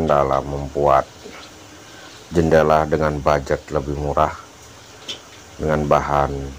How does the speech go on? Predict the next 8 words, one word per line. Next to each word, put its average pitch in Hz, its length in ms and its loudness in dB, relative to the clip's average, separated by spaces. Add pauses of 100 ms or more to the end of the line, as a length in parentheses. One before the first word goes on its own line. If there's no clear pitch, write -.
(400)
standar, 80 720 2 (240)
dan 76 240 2
artinya 98 560 2 (1400)
bisa 95 320 2
berjalan 92 480 4
sesuai 78 800 2
fungsinya 85 640 0
ya. 67 160 -4